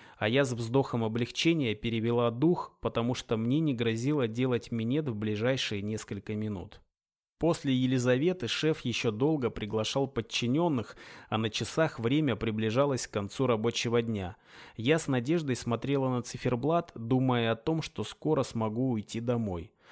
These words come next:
Но ровно в шесть шеф снова набрал меня и попросил зайти к нему. Я снова показалась у него на пороге и увидела его уставшее и какое-то посеревшее лицо. «Да»,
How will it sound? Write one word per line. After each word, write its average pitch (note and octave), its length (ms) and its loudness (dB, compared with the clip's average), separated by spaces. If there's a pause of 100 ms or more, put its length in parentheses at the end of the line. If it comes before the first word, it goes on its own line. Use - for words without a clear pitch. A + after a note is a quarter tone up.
(220)
Но A2+ 180 4
ровно D#3+ 260 6
в - 60 -4
шесть - 540 0
шеф D#3 360 2
снова C#3+ 400 2
набрал A#2+ 400 4
меня C3 360 2
и C#3 40 0
попросил A#2+ 560 0
зайти A2+ 380 -2
к - 120 -14
нему. A2+ 400 -2 (760)
Я B2+ 240 2
снова C#3 320 0
показалась B2 680 0
у A#2+ 40 -2
него A#2 240 0
на A#2 120 0
пороге B2 540 0 (260)
и A2 120 0
увидела A#2 460 2
его G#2+ 300 4
уставшее C3 800 -2 (100)
и A#2+ 80 -4
какое-то B2+ 580 -2
посеревшее A#2 840 -2
лицо. A2 500 -4 (560)
«Да», G#2+ 480 -4